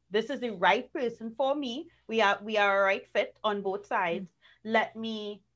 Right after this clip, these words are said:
Speaker 1: open up my wallet and give them my money because I know this is the right person that can help me." So for
Speaker 2: Mm-hmm.
Speaker 1: me, those were the, like, the major things,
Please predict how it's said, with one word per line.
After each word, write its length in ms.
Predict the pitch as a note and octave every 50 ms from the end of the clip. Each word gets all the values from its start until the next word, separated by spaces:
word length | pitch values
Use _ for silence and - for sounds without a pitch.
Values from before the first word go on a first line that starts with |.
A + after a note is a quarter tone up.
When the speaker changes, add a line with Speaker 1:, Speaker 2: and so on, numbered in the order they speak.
| _ - G#3
Speaker 1:
open 260 | G#3 G3+ G#3 A3 A3
up 140 | A#3 - -
my 140 | F4+ E4+ E4+
wallet 400 | D#4+ D4 B3+ A#3 G3+ F3+ F3+ F3 F#3
and 200 | G3 F#3 F3 F3+
give 200 | F#3+ F#3+ F3+ F3
them 220 | F#3+ G3 G3+ G#3+
my 160 | A3 G#3+ A3
money 320 | A3+ A3+ G#3+ G3 F3+ F3+ F3+
because 300 | F#3 G3 - G3+ F#3+ G3+
I 100 | F#3+ G3
know 220 | F#3+ F#3+ F#3 F#3
this 180 | F3+ F#3+ F#3 -
is 80 | F3+
the 100 | F#3 F#3+
right 260 | F3+ F3 D#3+ E3+ - -
person 500 | A3+ G3 F#3+ - F3+ E3 D#3+ D#3+ E3 E3+ _ _ _ _ -
that 160 | F#3 F3+ -
can 100 | G#3+ G3
help 300 | F3 G#3 F3 D3+ - _
me." 200 | - - - - _ _ _ _ - _ _
So 200 | - F4 E4 D#4+ E4
for 120 | E4+ D#4+
Speaker 2:
Mm-hmm. 140 | D4 C#4+ C#4+
Speaker 1:
me, 220 | D4+ D#4+ E4 E4
those 320 | C#4 C4 C4+ C4+ C4+ C#4 C4+
were 80 | C#4+
the, 100 | C4+ C4+
like, 180 | C4 B3 B3 -
the 80 | B3+ A3
major 760 | A3+ A3 A3 A3 A3 A#3+ A#3 A3 G#3+ G#3 G3+ G3+ A3 A3 A3 - -
things, 440 | A3+ G3 F#3 F3 E3 D#3+ F3 E3+